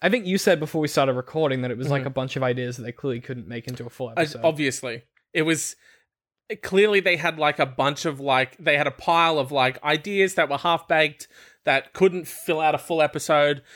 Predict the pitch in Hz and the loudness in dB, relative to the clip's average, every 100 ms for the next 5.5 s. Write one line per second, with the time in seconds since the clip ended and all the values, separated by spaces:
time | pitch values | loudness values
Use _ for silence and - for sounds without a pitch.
0 | - - 135 135 135 135 135 170 - 170 | -18 -4 0 2 4 4 4 0 2 0
1 | 151 127 - 185 - 135 92 - 131 160 | 0 -6 0 0 0 -4 -4 -8 -2 0
2 | 147 151 151 147 151 147 185 285 165 214 | 0 0 0 0 -2 -2 0 0 2 4
3 | 202 214 202 220 220 214 175 196 196 190 | 4 4 4 2 0 -6 -4 -4 -4 -6
4 | 185 190 214 135 151 165 208 349 202 - | -4 0 0 0 -2 0 0 0 -2 0
5 | 170 160 240 208 - | -2 2 2 2 -2